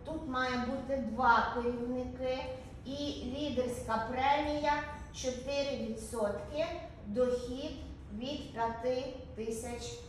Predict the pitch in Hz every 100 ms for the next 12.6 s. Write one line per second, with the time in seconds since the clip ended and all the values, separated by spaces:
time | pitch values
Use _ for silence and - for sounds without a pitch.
0 | 196 220 226 - - - - - - -
1 | - - 302 320 359 359 - 285 247 233
2 | - - - - - 262 262 254 262 -
3 | 269 269 277 262 - 254 254 - 269 233
4 | 277 - 240 - 262 277 - 254 302 320
5 | 262 226 226 277 330 262 - 269 247 240
6 | 233 262 262 262 233 247 247 247 - -
7 | - - - - - - 262 247 226 269
8 | 440 - - 247 240 226 226 - - -
9 | - - - - - - - - - 214
10 | 262 339 285 262 269 269 247 247 247 247
11 | - 285 220 269 285 226 196 202 208 190
12 | - - 311 330 330